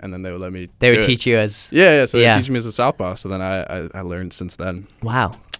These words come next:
Speaker 1: But, like, <laughs> I'm hypocritical as shit. 'Cause, like, my coach, then, like, I, I had a few coaches early on, and then, and then I got the coach that is my coach still.
Speaker 2: Okay.
Speaker 1: But, um, yeah.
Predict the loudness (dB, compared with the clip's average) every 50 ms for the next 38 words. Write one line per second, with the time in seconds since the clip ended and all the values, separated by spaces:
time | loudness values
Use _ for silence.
0 | _ -2 -2 2 4 6 4 4 4 2 2 6 6 8 6 6 4 2 -4 -6
1 | -10 -8 -6 -2 -2 -2 -2 -2 -4 0 2 2 2 2 2 2 0 0 0 -4
2 | -4 -4 -6 -6 -6 -6 -2 0 0 2 2 0 0 0 -2 0 2 2 2 2
3 | 0 -6 -12 -12 _ _ -20 -20 _ _ _ _ _ _ _ -4 -2 0 0 0
4 | -2 -4 -6 -12 _ -6 -4 -4 -4 -4 -4 -2 -2 0 0 0 0 0 -2 -2
5 | -6 -6 -8 -8 -8 -8 -6 -8 -6 -6 -6 -8 -8 -6 -6 -6 -6 -6 -6 -6
6 | -6 -8 -10 -10 -12 -12 -12 -10 -10 -10 -12 -12 -10 -10 -10 -10 -10 -10 -10 -8
7 | -10 -10 -10 -14 -14 -14 -12 -10 -10 -10 -10 -10 -12 -12 -12 -12 -14 _ _ _
8 | _ _ _ _ -16 -14 -12 -10 -10 -10 -8 -10 -10 -10 -10 -12 -14 -14 -16 -16
9 | -16 _ -4 -4 -2 -2 -2 -4 -4 -4 -6 -6 -6 -4 -2 -2 -4 -4 -6 -8
10 | -12 -14 _ _ _ _ _ _ _ _ _ _ _ _ _ _ _ _ _ _
11 | _ _ _ -12 -12 -12 _ _ -14 -10 -10 -10 -10 -10 -14